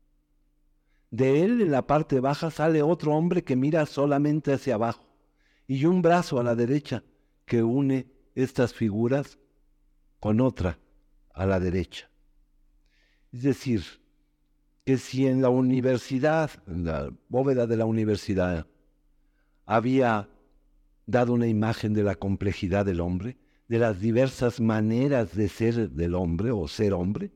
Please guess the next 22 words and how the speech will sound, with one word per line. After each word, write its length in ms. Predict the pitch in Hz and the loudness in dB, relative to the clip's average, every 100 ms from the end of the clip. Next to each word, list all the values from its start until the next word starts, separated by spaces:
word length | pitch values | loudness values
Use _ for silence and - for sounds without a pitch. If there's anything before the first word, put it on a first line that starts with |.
| _ _ _ _ _ _ _ | _ _ _ _ _ _ _
aquí 500 | 117 - 180 190 175 _ _ | -4 -2 -2 -2 -4 _ _
lo 200 | 113 131 | -2 -2
lleva 480 | 123 139 156 156 151 _ _ _ _ - - _ _ | 0 0 2 0 -2 _ _ _ _ -20 -20 _ _
este 600 | - 117 - 120 104 90 - | -4 -4 0 2 2 0 -2
concepto 800 | 110 110 - 143 - - 147 - _ _ | -2 -2 0 -2 -2 -2 -4 -6 _ _
a 160 | 98 110 | -4 -2
una 340 | 135 151 135 | 0 0 0
idea 520 | 120 104 117 107 120 - _ _ _ | 0 0 0 0 -4 -14 _ _ _
mucho 320 | 104 123 - | -2 -2 0
más 400 | 107 127 147 - _ _ _ | 0 2 0 -6 _ _ _
sintética. 1200 | - 131 113 - _ _ 143 143 101 - - _ _ _ _ _ _ _ _ _ _ _ _ _ _ _ | -6 -2 -2 -4 _ _ 0 0 -4 -14 -20 _ _ _ _ _ _ _ _ _ _ _ _ _ _ _
El 200 | - 117 | -2 2
hombre 360 | 151 180 175 175 | 4 4 4 2
es, 200 | 170 - | 0 -6
por 240 | - 127 | -4 0
una 260 | 147 151 131 - | 2 0 0 0
parte, 640 | 123 135 - 147 147 - | 0 0 -2 -2 -4 -10
ese 420 | - 104 - 117 | -8 -8 -2 -4
que 200 | 107 110 | -2 -2
dirige, 600 | 98 101 98 113 - 113 - | -2 -2 -2 -6 -4 -6 -2
que 120 | 104 | -4
observa, 640 | 92 - 101 107 104 110 | -4 -2 0 0 -2 -4